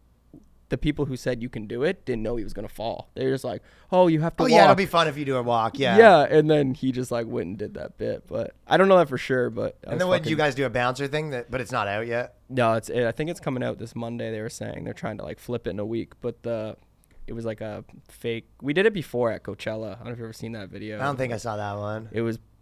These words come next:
Speaker 1: pretty funny. It was a good idea 'cause, like, everyone there is like, "Oh, I'm a hot chick. I can go into any party," or, like, "Do you know how much clout I have?" Like, oh, it's like
Speaker 2: Yeah.
Speaker 1: a clout thing out there. And so we were, like, fake security, basically, like,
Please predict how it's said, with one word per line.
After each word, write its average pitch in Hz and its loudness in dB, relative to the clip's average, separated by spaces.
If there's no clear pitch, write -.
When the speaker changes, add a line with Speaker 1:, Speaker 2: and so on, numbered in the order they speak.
Speaker 1:
pretty 117 -2
funny. 90 -8
It 76 -10
was 107 -10
a 117 -10
good 120 -6
idea 98 -8
'cause, - -16
like, 113 -8
everyone 107 -6
there 107 -8
is 104 -12
like, 87 -10
"Oh, 104 -2
I'm 113 -2
a 104 -4
hot 90 -6
chick. 101 -4
I 110 -10
can 113 -8
go 107 -4
into 101 -6
any 98 -8
party," 85 -6
or, 87 -8
like, 92 -10
"Do 131 -4
you - 2
know 117 -2
how - -6
much 104 -12
clout 110 -6
I 123 -4
have?" 123 -4
Like, 117 -8
oh, 131 -2
it's 139 4
like 156 6
Speaker 2:
Yeah. 113 -2
Speaker 1:
a 107 -10
clout 135 2
thing 98 -6
out 104 -8
there. 113 -4
And 113 -8
so 120 -4
we 123 -4
were, 117 -8
like, 113 -12
fake 123 -6
security, 110 -8
basically, 92 -10
like, 95 -10